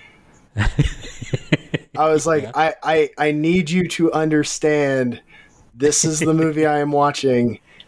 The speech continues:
Speaker 2: You may walk in in some awkward moments.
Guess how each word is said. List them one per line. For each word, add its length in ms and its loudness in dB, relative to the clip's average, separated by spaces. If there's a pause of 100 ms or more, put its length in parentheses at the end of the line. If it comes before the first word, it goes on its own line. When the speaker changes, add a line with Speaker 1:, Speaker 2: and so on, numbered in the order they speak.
Speaker 2:
You 180 2
may 240 0
walk 380 0
in 160 2
in 120 -2
some 200 0
awkward 460 2
moments. 580 0